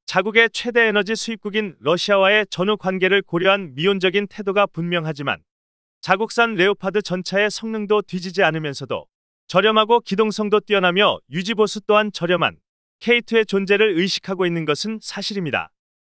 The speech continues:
심지어는 미국이 엠원 에이브럼스 전차를 지원하면 레오파드도 지원하겠다는 황당한 말을 해서 겁먹긴 겁먹은 것 같다는 비아냥을 듣고 있습니다. 이런 독일을 압박을 하기 위해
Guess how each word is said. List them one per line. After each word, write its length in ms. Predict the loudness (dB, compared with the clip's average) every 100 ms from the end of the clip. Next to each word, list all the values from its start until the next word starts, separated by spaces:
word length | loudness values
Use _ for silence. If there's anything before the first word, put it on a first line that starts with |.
| _ _ _ _
심지어는 760 | -4 -2 2 2 2 0 -4
미국이 400 | -2 0 2 2
엠원 360 | 4 4 4 2
에이브럼스 640 | 2 2 2 0 0 -6
전차를 460 | -4 -4 -2 -2 -2
지원하면 580 | 0 0 2 0 -2 -6 _ _ _
레오파드도 600 | 0 2 2 0 0 2 0
지원하겠다는 800 | 2 2 2 0 0 2 0 0
황당한 500 | -4 -6 0 2 2
말을 260 | 2 2
해서 360 | 0 -4 -4 -6 _ _ _ _ _ _
겁먹긴 560 | 0 2 0 0 -4
겁먹은 460 | 0 0 2 0 2
것 100 | 2
같다는 520 | 2 0 0 0 -4
비아냥을 500 | -4 2 2 2 0
듣고 300 | -2 -4 0
있습니다. 480 | -2 -2 -10 -10 -10 _ _ _ _ _ _ _ _
이런 300 | 0 0 0
독일을 380 | 0 0 2 2
압박을 380 | 2 2 2 2
하기 220 | -2 -4 -6
위해 300 | -4 -6